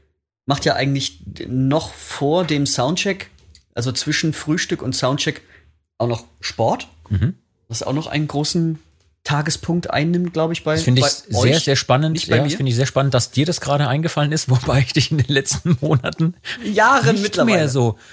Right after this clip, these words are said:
Speaker 2: so gesehen habe bei unseren Sportaktivitäten. Aber es ist schön, dass es auffällt.
Speaker 1: <laughs> Ja, es fällt auf.
Speaker 2: Willst du mal wieder mitmachen?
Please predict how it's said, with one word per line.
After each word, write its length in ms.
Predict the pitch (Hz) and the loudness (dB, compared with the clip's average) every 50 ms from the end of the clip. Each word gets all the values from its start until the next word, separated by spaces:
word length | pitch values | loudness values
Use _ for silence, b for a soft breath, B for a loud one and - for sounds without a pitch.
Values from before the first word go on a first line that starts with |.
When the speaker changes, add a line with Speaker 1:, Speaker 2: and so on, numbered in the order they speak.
| B B | B B
Speaker 2:
so 140 | - 147 | -6 -4
gesehen 400 | 123 127 117 107 139 135 123 110 | -2 0 0 2 2 2 4 4
habe 220 | 117 117 110 110 107 | 2 2 2 0 0
bei 60 | 110 | 0
unseren 200 | 110 120 113 107 | 0 0 0 0
Sportaktivitäten. 680 | 98 - 113 110 - 107 - - 110 107 - 104 - | -2 -2 -4 -4 -4 -6 -6 -6 -6 -4 -4 -4 -2
Aber 100 | - 117 | 0 0
es 80 | 117 - | 0 0
ist 40 | - | 0
schön, 180 | - 196 196 180 | 0 0 0 0
dass 120 | 156 - | -2 -2
es 100 | 135 - | -2 -2
auffällt. 420 | - 175 170 - - - 82 - | -2 -2 -2 -2 -2 -4 -4 -4
Speaker 1:
<laughs> 340 | - 135 135 139 135 160 139 | -2 0 0 2 2 2 2
Ja, 260 | 147 180 151 139 156 156 | 2 2 2 2 -2 -2
es 180 | - - - | -4 -8 -8
fällt 220 | - 151 - - 127 | -6 -6 -4 -4 -4
auf. 120 | 147 - - B B B B | -4 -4 -8 B B B B
Speaker 2:
Willst 180 | B 151 147 - | B 0 0 2
du 40 | 170 | 2
mal 100 | 156 147 | 2 2
wieder 140 | 147 143 143 | 4 4 2
mitmachen? 400 | 214 - - 117 95 92 87 | 2 2 0 -2 0 -2 -4